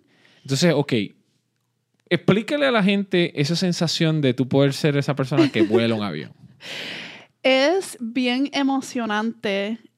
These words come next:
Speaker 2: Em, uno se siente bien libre, empoderado, eh, haciendo algo.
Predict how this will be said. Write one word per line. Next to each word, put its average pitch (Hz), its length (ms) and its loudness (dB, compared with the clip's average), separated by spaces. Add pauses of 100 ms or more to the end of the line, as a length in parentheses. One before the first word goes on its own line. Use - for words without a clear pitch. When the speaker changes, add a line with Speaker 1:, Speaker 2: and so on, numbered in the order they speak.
(160)
Speaker 2:
Em, 208 760 -4 (920)
uno 247 220 -4
se 285 100 -2
siente 285 380 0
bien 247 280 4
libre, 240 600 2 (280)
empoderado, 233 960 2 (300)
eh, 208 200 0
haciendo 226 480 -2
algo. 240 560 0